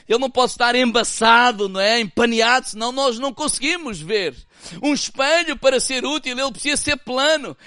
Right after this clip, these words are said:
para que a imagem não seja destruída. Um espelho, para ser útil, ele precisa de estar iluminado. Não adianta ter um espelho se há trevas, se não há luz. Mas quando há luz, aquele espelho, ele pode refletir. E o que é que isso significa? Que como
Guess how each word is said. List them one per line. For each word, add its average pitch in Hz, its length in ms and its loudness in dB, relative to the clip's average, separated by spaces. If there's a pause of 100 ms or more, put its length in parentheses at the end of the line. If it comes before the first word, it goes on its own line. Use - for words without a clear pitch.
(160)
para 226 120 -2
que - 120 -8
a 254 60 -2
imagem 240 460 -4
não 240 140 -8
seja 233 360 -2
destruída. 233 880 -10 (220)
Um 294 100 0
espelho, 302 400 4
para 262 200 0
ser 269 200 -4
útil, 269 380 -2
ele 277 140 -2
precisa 277 440 -4
de 202 80 -12
estar 277 300 0
iluminado. 294 720 -2 (280)
Não 277 140 -2
adianta 320 400 0
ter 277 180 -4
um 262 80 -6
espelho 277 560 2
se 247 240 -6
há 262 340 4
trevas, 240 680 2
se 208 100 -8
não 254 180 0
há 294 100 8
luz. 302 480 0 (300)
Mas 208 160 -2
quando 262 240 6
há 277 100 6
luz, 302 420 4
aquele 254 260 -6
espelho, 294 460 -4
ele 240 100 0
pode 233 320 -2
refletir. 233 760 -6 (1000)
E - 40 -10
o 151 40 -12
que 185 80 2
é - 20 0
que 196 120 -4
isso 185 100 -4
significa? 180 560 -4
Que 165 240 -10
como 156 560 -12